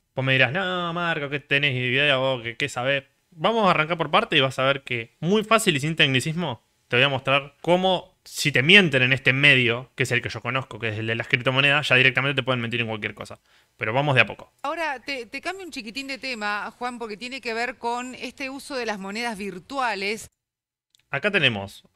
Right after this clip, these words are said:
Speaker 1: a la muchacha, ¿sí? Que presenta hablando sobre las monedas virtuales, el economista, y acá tenemos básicamente lo que vendría a ser un opinólogo. Esta persona lo único que hace es opinar por debajo y tirar comentarios, que yo después te los voy a, a recopilar y te los voy a empezar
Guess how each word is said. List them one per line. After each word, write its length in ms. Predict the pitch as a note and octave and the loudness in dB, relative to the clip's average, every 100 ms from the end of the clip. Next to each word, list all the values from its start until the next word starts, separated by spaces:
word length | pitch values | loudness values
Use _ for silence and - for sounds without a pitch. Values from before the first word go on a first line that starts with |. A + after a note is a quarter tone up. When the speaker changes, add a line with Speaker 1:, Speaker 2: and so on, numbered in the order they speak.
| _ _ - | _ _ -12
Speaker 1:
a 40 | |
la 20 | A2 | -6
muchacha, 480 | A#2+ F#3 - G#3+ _ | 2 2 2 -6 _
¿sí? 280 | - F3+ A3+ | -4 -4 -4
Que 120 | - | -8
presenta 440 | G2+ G2 C3+ C3+ B2+ | -6 -4 -4 -2 -2
hablando 280 | G#2 G#2+ G#2+ | -2 -6 -8
sobre 200 | A2+ A2 | -10 -8
las 120 | A2 | -6
monedas 340 | B2+ C3+ - _ | -4 -4 -6 _
virtuales, 560 | D#3+ D3 E3 E3+ - _ _ _ _ | -6 0 2 2 -4 _ _ _ _
el 140 | A3 | 6
economista, 640 | F#3+ D#3 D3+ F3 D3 E3 _ _ _ _ _ - | 8 6 2 0 -2 -6 _ _ _ _ _ -2
y 80 | |
acá 220 | G3+ G3+ G#3 | 2 4 6
tenemos 320 | F#3+ F#3+ F#3 | 6 6 4
básicamente 480 | E3+ F3 E3+ F3+ F3 | 2 2 0 2 2
lo 100 | D3 | 2
que 60 | |
vendría 220 | D3 D3 | 2 2
a 20 | D3+ | 2
ser 140 | E3+ | 0
un 120 | D#3+ | 2
opinólogo. 560 | C#3+ C3+ B2 A2 G2 G#2+ | 0 0 -2 0 -2 -6
Esta 220 | C#3 D3+ | -4 0
persona 360 | D#3+ E3 F3 E3+ | 0 2 2 4
lo 80 | D#3+ | 2
único 200 | E3 D3+ | 0 0
que 80 | |
hace 140 | D#3+ E3 | 0 -2
es 120 | - | -4
opinar 540 | - C3 C3+ D#3 E3 - | -6 0 2 4 2 0
por 180 | B2 A2+ | 0 2
debajo 500 | B2+ D3+ - E3 - _ _ - | 4 2 0 -6 -8 _ _ -8
y 100 | B2+ | -2
tirar 280 | B2+ D3+ D3 | 2 2 2
comentarios, 640 | B2+ A#2+ C#3+ D3 C3+ C#3+ | 0 2 4 4 4 -2
que 100 | - | -8
yo 160 | - A#2+ | -2 -2
después 280 | A2 B2+ | -2 -4
te 100 | - | -4
los 140 | A2 G2+ | -6 -4
voy 120 | A2 | -2
a, 240 | A2+ A2+ - | -2 -4 -10
a 120 | - | -8
recopilar 480 | G#2+ G#2 G#2 A2+ B2+ | -6 -4 -2 2 2
y 40 | A#2+ | 2
te 100 | G#2+ | -2
los 100 | F#2 | -2
voy 80 | |
a 40 | F#2 | -4
empezar 380 | A2 A#2+ A2+ | -4 -4 -4